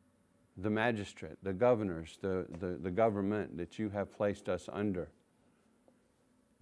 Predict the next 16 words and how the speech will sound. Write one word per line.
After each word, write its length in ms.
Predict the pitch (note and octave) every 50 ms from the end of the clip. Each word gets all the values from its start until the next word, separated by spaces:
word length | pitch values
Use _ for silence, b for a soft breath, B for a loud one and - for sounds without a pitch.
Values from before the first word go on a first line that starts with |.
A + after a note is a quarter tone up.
| - - _ _ _ _ _ _ _ _ _ _ _ _ _ _ _ _ _ _ _ _ _ _ _ _ _ _ _ _ _
Help 140 | - A#2 C3+
us 140 | C#3 C3+
to 140 | - - B2
live 200 | A#2 A#2 B2 A#2+
according 440 | A2+ F#2+ - - A2 G#2 G2+ G2 F2
to 120 | - -
your 160 | G2 F#2 F2+ F2
word 360 | E2+ F2+ E2+ E2 D#2 D2 -
in 180 | - F#2+ F#2 -
all 340 | - - F#2+ G2+ G#2 G#2+ G#2
the 120 | F#2+ G2+
ways 380 | F#2+ F#2+ G2 F#2+ F#2 F#2 E2+ - -
that, 180 | F2+ D2 - -
that, 200 | E2+ E2 D2+ - - _ _ _ _ _ _ _ _ _ _
that 140 | - F2 F2 F2
applies. 580 | D#2+ - - F2+ E2 E2+ E2+ E2+ E2+ E2+ -